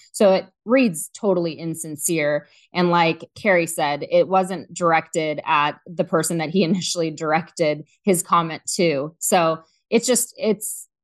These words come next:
it read extremely insincere, and it's not surprising. I think it's interesting. I didn't know until this morning 'cause I was like, you know, "How old is Don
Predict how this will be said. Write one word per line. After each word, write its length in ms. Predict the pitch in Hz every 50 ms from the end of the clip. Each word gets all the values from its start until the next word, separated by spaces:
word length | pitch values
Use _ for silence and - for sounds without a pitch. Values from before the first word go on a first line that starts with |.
| _ _
it 240 | - 214 202 - - 123
read 320 | 220 208 220 240 233 226 226
extremely 540 | 220 - - - 208 208 202 202 196 190
insincere, 760 | 160 175 180 180 - 185 190 185 - 165 156 151 160 170 175 -
and 140 | 180 180 180
it's 120 | 165 - 180
not 180 | 160 147 -
surprising. 680 | - - - - - 165 156 156 151 165 170 165 165 - _ _ _ _ -
I 340 | 175 190 208 226 233 233 226 -
think 160 | 220 214 196
it's 140 | 202 208 -
interesting. 480 | 175 180 170 180 170 - - 185 180 160
I 100 | 147 175
didn't 200 | 190 202 196 170 175
know 140 | 175 170 175
until 180 | 170 175 175
this 160 | 147 147 -
morning 320 | - 190 180 180 170 165 151
'cause 100 | 185 170
I 120 | 165 160
was 220 | 160 160 156 156 -
like, 160 | 151 156 143 -
you 80 | 220 214
know, 100 | 214 202
"How 280 | - - 240 466 440 -
old 260 | 202 226 240 202 151 -
is 260 | 139 175 254 262 196
Don 200 | - 120 127 120